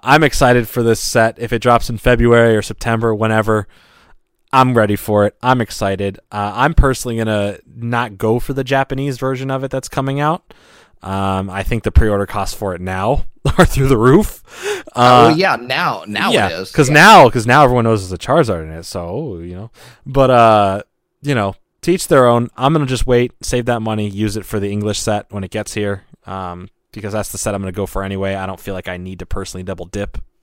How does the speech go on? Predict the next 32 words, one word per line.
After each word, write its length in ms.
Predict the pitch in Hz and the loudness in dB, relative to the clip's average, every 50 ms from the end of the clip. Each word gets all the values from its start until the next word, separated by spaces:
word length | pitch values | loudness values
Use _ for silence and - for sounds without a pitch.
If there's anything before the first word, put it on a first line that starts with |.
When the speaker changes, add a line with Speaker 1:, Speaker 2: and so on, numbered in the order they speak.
| _ | _
Speaker 1:
on 180 | - 98 101 101 | -10 -8 -8 -6
that. 260 | 107 107 107 104 - - _ _ _ _ _ _ _ _ _ | -6 -6 -8 -8 -12 -18 _ _ _ _ _ _ _ _ _
So, 380 | - - - 120 113 113 113 117 | -12 -8 -4 -4 -2 -2 -2 -2
uh, 220 | 117 120 120 120 | -2 -2 -4 -4
yeah, 280 | 120 120 135 202 180 120 - _ - | -4 -4 -4 -4 -4 -6 -8 _ -10
I, 280 | - 117 123 113 127 | -10 -8 -6 -4 -4
I'm 60 | 160 226 | -2 -2
excited. 480 | 233 - - 165 151 147 156 151 135 - _ _ _ _ _ _ | -2 0 2 2 4 4 2 0 0 -6 _ _ _ _ _ _
It's 100 | _ - | _ -10
gonna 140 | - 151 139 | -8 -6 -4
be 120 | 143 139 | -2 -2
a 60 | 131 | -2
cool 240 | 117 - - 147 143 | 0 0 0 0 0
Speaker 2:
Jordan, 300 | - - - - - 131 | 2 2 2 2 2 2
Speaker 1:
time 80 | - - | 0 0
next 140 | 170 175 - | -2 -2 -4
Speaker 2:
I, 40 | - | -4
Speaker 1:
year. 60 | - | -4
Speaker 2:
I 40 | 190 | -4
couldn't 280 | 208 220 - 175 175 | -6 -6 -6 -6 -8
wait. 420 | 165 165 165 156 143 107 - - _ _ _ _ _ _ _ _ _ - | -8 -8 -6 -6 -6 -8 -10 -14 _ _ _ _ _ _ _ _ _ -12
I 40 | 139 | -6
couldn't 260 | 139 190 196 147 156 | -4 -4 -4 -2 -2
wait. 160 | 143 135 113 - | -2 -2 -2 -2
I, 160 | 120 127 - | -2 -4 -4
I 60 | 127 | -4
had 260 | 135 147 180 170 151 - | -4 -4 -4 -4 -4 -6
to. 120 | - 101 - - | -10 -14 -4 2
Speaker 1:
I, 180 | 135 147 147 - | 2 2 2 0
listen, 380 | 151 160 151 143 127 - 110 104 | 0 2 4 4 4 2 -2 -2
I 140 | 113 127 127 | -2 0 2
understand. 600 | 127 139 143 143 - - - 120 104 90 82 | 0 0 0 -2 -2 -4 -6 -8 -8 -8 -10